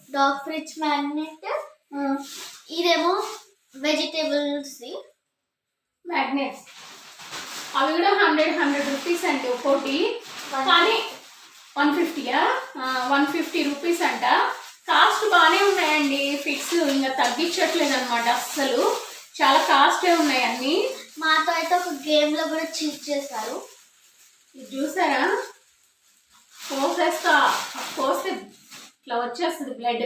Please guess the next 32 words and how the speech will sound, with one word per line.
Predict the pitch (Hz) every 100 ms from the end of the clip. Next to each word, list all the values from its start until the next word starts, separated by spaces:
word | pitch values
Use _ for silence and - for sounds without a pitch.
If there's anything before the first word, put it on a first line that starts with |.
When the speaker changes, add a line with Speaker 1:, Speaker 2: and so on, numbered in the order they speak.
| - - - _ -
Speaker 2:
అమ్మో, | 240 254 277 285
ఇది | 285 277 269
ఎంత | 262 277 302
Speaker 1:
అది | 320 294
just | 311 320 320 381 381
టచ్ | 330 - 349
అయ్యి | 359
మొన్న | 403 359 339 339 339 330
చాలా | 302 320
బ్లడ్ | 285 285 269
వచ్చింది. | 302 302 320 254 226 269 - - 262
Speaker 2:
చాలా | 233 262 294
షార్ప్ | 330 269 294 320
ఉందండి | 285 269 247 240
అసలు | - -
ఇది. | 226 254
నాకు | 285 - - 285
చూస్తుంటే | 294 294 277
భయం | 220 233 240 277
అవుతుంది. | 269 - -
వన్ | 240 254
ట్వంటీ | 254 233
రూపీస్ | 233 - 285 294
అంట. | 240 226 240 403 - - _ 269
యాక్చువల్‌గా | 262 302 330
ఇంట్లో | 339 294 349 339
ఉంది | 294 311
కానీ | 320 302 392
మిడిల్, | 330 294 320 311 311 - - 277
మీడియం | 302 320 302
సైజ్ | 320 269 277 240
ఉంది. | 226 285 415 -